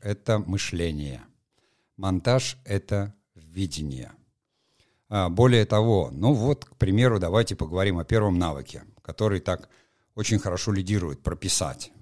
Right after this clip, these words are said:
Да, все, конечно, озабочены, кинематографисты, как же сценарий надо написать.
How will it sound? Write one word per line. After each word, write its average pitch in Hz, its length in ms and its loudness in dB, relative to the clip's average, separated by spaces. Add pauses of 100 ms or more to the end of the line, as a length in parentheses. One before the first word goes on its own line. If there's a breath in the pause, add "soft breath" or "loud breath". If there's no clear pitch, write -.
Да, 104 220 -4
все, - 280 0
конечно, 113 480 0
озабочены, 95 640 0
кинематографисты, 87 800 -6
как 92 160 -4
же 78 100 -10
сценарий 92 480 -2
надо 90 200 -2
написать. - 640 -4